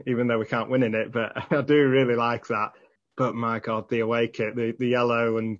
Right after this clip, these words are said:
blue, or, you know, we call it the, the Stilton kit, you know, it, I honestly think it's the worst kit I've ever <laughs> seen. Like, I, I really, really hate it. Like, it's,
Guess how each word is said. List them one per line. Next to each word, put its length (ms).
blue, 420
or, 360
you 120
know, 140
we 140
call 220
it 100
the, 180
the 60
Stilton 540
kit, 280
you 100
know, 200
it, 100
I 120
honestly 320
think 240
it's 100
the 80
worst 380
kit 120
I've 120
ever 140
<laughs> 20
seen. 280
Like, 320
I, 140
I 100
really, 340
really 260
hate 360
it. 280
Like, 200
it's, 320